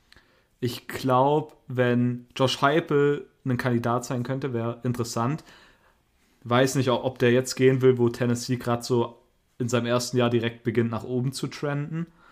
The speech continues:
Das wär interessant. Und dann natürlich, Te-, dann wär Tennessee frei.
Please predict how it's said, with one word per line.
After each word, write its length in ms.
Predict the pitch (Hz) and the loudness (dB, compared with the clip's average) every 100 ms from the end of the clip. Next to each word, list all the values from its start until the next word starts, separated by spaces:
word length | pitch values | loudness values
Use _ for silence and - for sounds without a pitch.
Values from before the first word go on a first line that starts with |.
| _ _ _ _ _ _ - | _ _ _ _ _ _ -6
Das 160 | 123 | 0
wär 80 | 135 | 2
interessant. 360 | 127 131 147 143 | 2 2 0 0
Und 160 | 120 | 2
dann 160 | 127 131 | 4 4
natürlich, 540 | 127 - 123 120 117 _ _ _ _ _ _ _ | 0 0 2 2 -2 _ _ _ _ _ _ _
Te-, 200 | - 143 | -6 -2
dann 180 | 131 127 | 0 4
wär 100 | 123 | 4
Tennessee 520 | 135 123 123 - 135 | 4 2 2 4 2
frei. 440 | 120 - 101 98 | 2 -4 -2 -2